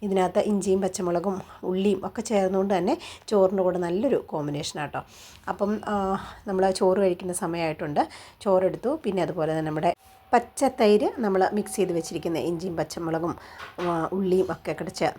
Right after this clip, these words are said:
ചതച്ചിട്ടിട്ട് അതിനകത്ത് കറിവേപ്പിലയും കൂടി ഇടാൻ നല്ല ടേസ്റ്റ് ആട്ടോ. അതുപോലെ നമ്മുടെ സോയാബീൻ കൊണ്ടുണ്ടാക്കിയ സോയാബീനും ക്യാരറ്റും ബീറ്റ്റൂട്ടും അതുപോലെ തന്നെ ബീൻസും എല്ലാം കൂടെ ചേർത്തിട്ടുള്ള, ആ, ചെറിയൊരു മസാല സ്റ്റിർ ഫ്രൈ.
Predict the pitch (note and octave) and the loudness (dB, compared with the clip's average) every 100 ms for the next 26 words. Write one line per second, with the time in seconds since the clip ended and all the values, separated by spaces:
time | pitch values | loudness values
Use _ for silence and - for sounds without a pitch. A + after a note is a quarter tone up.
0 | _ G#3 F#3+ G#3 - D3+ - G#3+ A3 G#3+ | _ 2 2 -2 -8 -8 -6 -2 -2 0
1 | A#3 G#3 G3 F#3+ G#3 A3+ G3 F#3+ F#3 E3+ | 0 2 2 2 0 2 2 0 -2 -2
2 | F3 G3 D#3 - D#3+ D3+ C#3 - - - | -2 -2 -4 -2 -6 -6 -10 -14 -14 0
3 | B3 B3+ G#3+ G3 A#3+ - G3 F#3 F3 F3+ | 4 6 4 0 0 2 4 4 2 -2
4 | F#3 E3+ D#3 D3+ D#3 D#3 A#3+ - F3+ F3+ | -2 -4 -4 -4 -6 -6 -6 0 2 2
5 | F3 F#3+ A#3+ - - F3+ D#3+ E3 D#3+ A#3 | 0 -2 -2 -6 -6 2 2 0 -6 -10
6 | D#4+ F3+ D#3 - F3 E3 D#4 F#4+ - - | -6 -4 -4 -2 -4 0 -4 -4 -18 -8
7 | F#3+ G3+ G3 F#3 F#3 B3+ B3 G3+ F#3 - | 0 2 2 4 2 2 2 2 0 -4
8 | - F#3 F3 E3 E3 E3+ D#3 E3+ D#3+ D#3+ | -2 0 2 0 2 -2 -2 -4 2 4
9 | D#4 - - - - G#3 G#3 G#3 C4 D4 | 4 2 -16 -12 -2 2 2 2 2 4
10 | A#3 C4 - G#3 G#3 G#3 A3+ G#3+ A3+ A#3 | 4 2 -4 -2 -2 -2 -2 2 2 0
11 | - G3 - E3 - - | -4 -8 -4 -4 -4 -6